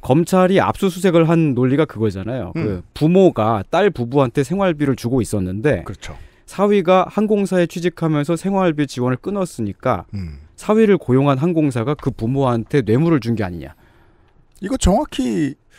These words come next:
Speaker 2: 조국 법무부 장관 후보자 때 있었던 논리잖아요.
Speaker 1: 음.
Speaker 2: 어, 딸에게 장학금을 주다니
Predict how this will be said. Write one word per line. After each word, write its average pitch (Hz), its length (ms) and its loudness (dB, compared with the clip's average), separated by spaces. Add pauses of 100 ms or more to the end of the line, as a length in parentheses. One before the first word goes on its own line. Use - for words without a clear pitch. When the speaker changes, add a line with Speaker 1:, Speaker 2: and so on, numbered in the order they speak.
(640)
Speaker 2:
조국 214 340 2
법무부 226 360 4
장관 208 300 4
후보자 180 440 0
때 127 320 0
있었던 110 460 -2
논리잖아요. 76 1300 -6 (100)
Speaker 1:
음. 87 480 -16 (680)
Speaker 2:
어, 120 160 -2
딸에게 214 460 2
장학금을 147 640 -2
주다니 95 560 -4